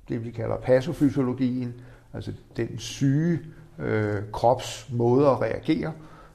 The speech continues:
Øh, der skal vi også se, hvis ikke vi kan vores grundlæggende fysiologi, så kan vi ikke behandle den syge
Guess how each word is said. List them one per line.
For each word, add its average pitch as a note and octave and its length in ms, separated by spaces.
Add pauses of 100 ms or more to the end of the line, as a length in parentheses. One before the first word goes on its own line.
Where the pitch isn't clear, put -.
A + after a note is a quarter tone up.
(120)
Øh, A2 420 (200)
der A2+ 100
skal A2 200
vi A2 80
også G#2+ 220
se, A#2+ 140 (260)
hvis B2 160
ikke E3 160
vi D#3 80
kan B2+ 240
vores A#2 200
grundlæggende A#2 580 (580)
fysiologi, A2+ 520
så G#2+ 140
kan A2+ 140
vi A2 80
ikke A#2+ 200
behandle A#2+ 360
den A2 180
syge D#3+ 460